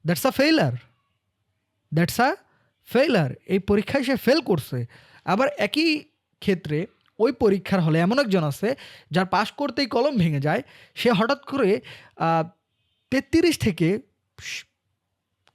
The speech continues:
তেষট্টি মার্ক পেয়ে ফেলছে। ওইটা তার জন্য কি? ও-, ওইটা একটা সফলতা, ওইটা তার জন্য একটা সাকসেস।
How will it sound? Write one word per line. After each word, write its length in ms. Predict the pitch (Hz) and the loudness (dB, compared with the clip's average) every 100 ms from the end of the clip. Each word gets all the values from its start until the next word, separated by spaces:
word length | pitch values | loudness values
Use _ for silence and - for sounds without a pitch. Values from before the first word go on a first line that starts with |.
| - | -4
তেষট্টি 400 | 262 330 - 330 | 0 2 2 2
মার্ক 220 | 254 185 | 2 0
পেয়ে 160 | 190 165 | 0 2
ফেলছে। 440 | 139 127 - 127 - _ _ _ _ _ _ _ _ _ - | 0 -2 -6 -14 -16 _ _ _ _ _ _ _ _ _ -4
ওইটা 180 | 240 320 | -4 -2
তার 180 | 294 247 | -2 -2
জন্য 240 | 311 302 | -2 -4
কি? 380 | - 277 131 123 _ _ _ _ _ _ _ _ _ _ _ - - 247 | -4 -2 -2 -6 _ _ _ _ _ _ _ _ _ _ _ -20 -12 -6
ও-, 260 | 262 202 | -4 0
ওইটা 180 | 240 311 | 0 2
একটা 200 | 302 277 | 0 -2
সফলতা, 1040 | - - - 165 170 269 285 240 - 127 123 - _ _ _ _ _ _ _ _ _ _ _ _ _ _ _ _ _ _ | -6 -10 -8 -4 -2 0 0 0 -2 -4 -6 -18 _ _ _ _ _ _ _ _ _ _ _ _ _ _ _ _ _ _
ওইটা 160 | 180 233 | -2 -2
তার 200 | 214 220 | 0 0
জন্য 180 | 233 240 | 0 -2
একটা 140 | 240 | -4
সাকসেস। 560 | 208 196 - 196 139 | -2 -2 -2 0 0